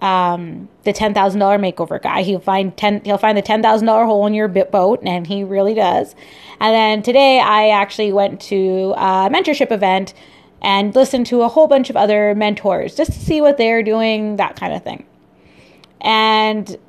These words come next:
I know a lot of people are like, "Well, I'm the best of the best. I don't need to listen to anybody." But even when we're the best of the best, we need to listen to somebody. Because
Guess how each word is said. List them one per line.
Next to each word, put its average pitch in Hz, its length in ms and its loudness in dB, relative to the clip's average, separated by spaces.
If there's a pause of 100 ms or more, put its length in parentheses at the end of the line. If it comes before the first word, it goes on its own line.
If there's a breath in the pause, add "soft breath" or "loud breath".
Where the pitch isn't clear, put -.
(160)
I 233 140 0
know 311 240 4
a - 0 -
lot 226 180 4
of 233 80 -2
people 220 240 -4
are 214 120 4
like, 190 160 0
"Well, 190 120 2
I'm 196 100 0
the 202 80 -2
best 196 260 -2
of - 20 -12
the 208 80 0
best. 233 320 2
I 175 120 -4
don't 185 120 -2
need 190 140 -6
to 202 80 -2
listen 220 240 -2
to 180 60 -4
anybody." 175 520 -6 (220)
But 214 380 2
even 233 280 -2
when 285 140 2
we're 285 100 2
the 285 120 2
best 285 300 -4
of 214 60 -16
the 214 80 -2
best, 208 340 -6
we 226 120 -4
need 208 240 -4
to 202 80 -10
listen 196 260 -6
to 185 80 -8
somebody. - 460 -10 (400 loud breath)
Because 226 420 2